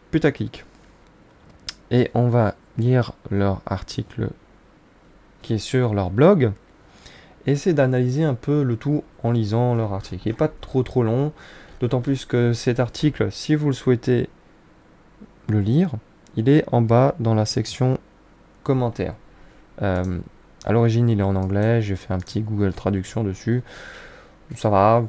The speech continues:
c'est, il y a quelques petites fautes de prononciation, mais c'est lisible. Donc en gros, changer le monde, changer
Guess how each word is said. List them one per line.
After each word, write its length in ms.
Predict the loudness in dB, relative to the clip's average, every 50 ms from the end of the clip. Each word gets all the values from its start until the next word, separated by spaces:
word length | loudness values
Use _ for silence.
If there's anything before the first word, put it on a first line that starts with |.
| -6 -14
c'est, 200 | -18 -14 -10 -8 -6 -6 -6 -6 -6 -8 -8 -10 -12 -12 -8 -4 -2
il 40 |
y 20 | -2
a 60 | -2
quelques 240 | 0 0 0 0 -2
petites 220 | -4 -6 -18 -10
fautes 340 | -4 -2 -2 -2 -2 -4 -6
de 240 | -4 -4 -4 -4 -6
prononciation, 720 | -6 -6 -6 -6 -4 -6 -6 -6 -6 -6 -6 -4 -4 -4
mais 320 | -4 -4 -4 -4 -4 -4
c'est 500 | -6 -8 -12 -10 -8 -6 -4 -4 -4 -6 -8 -12 -20 -20 -20 -20 -20 -20 -20 -20 -20 -20 -20 -20 -20 -20 -12 -6 -2
lisible. 340 | -2 -2 -2 -4 -6 -8 -10 -14 -20 -20 -20 -20 -20 -20 -20 -20 -20 -20 -20 _ -20 -20 -20 -20 -20 -20 -20 -20 -20 -20 -20 -12 -6
Donc 140 | -2 0 2
en 100 | 2 4
gros, 340 | 6 6 6 6 4 2 -2 -8 _ -20 -18
changer 340 | -10 -4 -2 0 2 2 2
le 100 | 2 2
monde, 320 | 2 2 2 2 0 -2 -4 _ _ -20 _ _ -20 -12
changer 520 | -4 -2 0 0 2 2 2 2 2 0